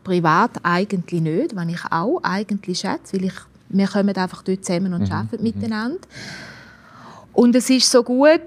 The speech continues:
Speaker 1: weil einfach, man kann auch mal sagen, «Du, schau mal, was hast du das Gefühl?» Ich habe das Gefühl, es passt etwas nicht. Und
Speaker 2: Mhm.
Speaker 1: dann gibt es so ein bisschen den Blick von aussen.
Speaker 2: Mhm.
Speaker 1: Und Brigitte ist auch ganz, ganz eine tolle, äh, feine Person, die ich extrem schätze.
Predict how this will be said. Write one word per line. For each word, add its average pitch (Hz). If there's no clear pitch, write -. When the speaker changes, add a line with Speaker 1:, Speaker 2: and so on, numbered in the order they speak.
Speaker 1:
weil 240
einfach, 240
man 233
kann 214
auch 240
mal 240
sagen, 214
«Du, 226
schau 208
mal, 190
was 170
hast 180
du 180
das -
Gefühl?» -
Ich 202
habe 226
das -
Gefühl, 226
es 202
passt 180
etwas 202
nicht. 160
Und 180
Speaker 2:
Mhm. -
Speaker 1:
dann 185
gibt 208
es 208
so 208
ein -
bisschen 202
den 190
Blick 202
von -
aussen. 285
Speaker 2:
Mhm. 104
Speaker 1:
Und 208
Brigitte 220
ist 202
auch 185
ganz, 233
ganz -
eine 226
tolle, 220
äh, 190
feine 220
Person, 220
die 190
ich -
extrem 196
schätze. -